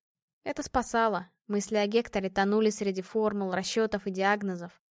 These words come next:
Она почти перестала думать о нем, пока на подоконнике ее лаборатории не появился ребенок.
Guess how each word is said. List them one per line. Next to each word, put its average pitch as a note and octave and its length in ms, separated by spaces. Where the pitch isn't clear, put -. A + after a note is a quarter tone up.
Она D#4 180
почти E4 340
перестала D#4+ 540
думать F#3+ 360
о F#3+ 60
нем, F3+ 400
пока G3 260
на F#3 120
подоконнике F#3+ 840
ее F#3 180
лаборатории F#3+ 840
не F3+ 180
появился G3 640
ребенок. F#3 640